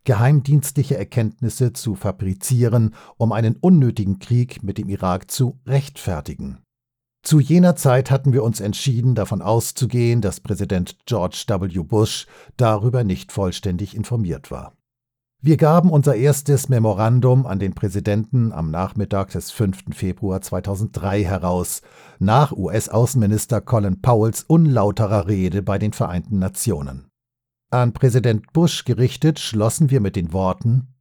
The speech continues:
Zitat, „Niemand hat einen Alleinanspruch auf die Wahrheit, noch hegen wir Illusionen, dass unsere Analysen unwiderlegbar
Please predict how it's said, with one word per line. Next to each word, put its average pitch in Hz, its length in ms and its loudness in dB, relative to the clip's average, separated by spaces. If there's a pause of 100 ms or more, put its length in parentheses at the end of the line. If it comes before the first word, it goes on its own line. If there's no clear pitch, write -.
(240)
Zitat, 90 580 -8 (680)
„Niemand 143 720 8
hat 107 200 -4
einen 98 280 -2
Alleinanspruch 107 1000 0
auf - 220 -4
die 104 180 -4
Wahrheit, 85 600 -2 (280)
noch 113 300 2
hegen 131 420 2
wir 110 160 0
Illusionen, 104 800 2
dass 90 220 -4
unsere 123 420 2
Analysen 98 720 0 (240)
unwiderlegbar 95 1080 -2